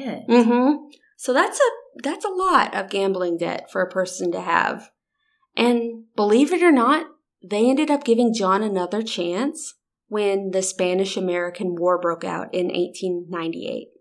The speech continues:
Speaker 2: The Associated Press rehired John to be the lead reporter. Cordelia was devastated because even though he was headed for Puerto Rico, he told her that he was leaving her for good.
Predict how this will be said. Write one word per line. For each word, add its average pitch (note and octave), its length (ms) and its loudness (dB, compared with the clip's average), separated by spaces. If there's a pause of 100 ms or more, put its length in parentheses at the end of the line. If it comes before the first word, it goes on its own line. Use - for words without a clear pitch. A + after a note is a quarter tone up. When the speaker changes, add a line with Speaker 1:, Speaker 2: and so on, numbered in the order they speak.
Speaker 2:
The G#3+ 120 0
Associated G3+ 720 0
Press G3 320 -4
rehired A3+ 520 0
John F#3 340 2
to G3+ 100 -4
be F#3+ 180 -6
the F#3+ 160 -6
lead F#3 300 -4
reporter. F#3 800 -6 (320)
Cordelia G3 540 0
was C#4 200 -2
devastated F3 1120 -2
because F#3 560 -4 (440)
even A#3 280 6
though G#3+ 180 4
he G#3+ 160 0
was G3 200 -2
headed G3 280 -2
for G3+ 140 -4
Puerto F#3+ 340 -2
Rico, F3+ 520 -2
he G#3+ 180 -6
told G3 320 -10
her F#3+ 200 -2
that G3 140 -8
he G#3+ 100 -6
was A3+ 300 -6 (100)
leaving G3+ 460 0
her F#3 160 0
for F3+ 180 -4
good. - 380 -6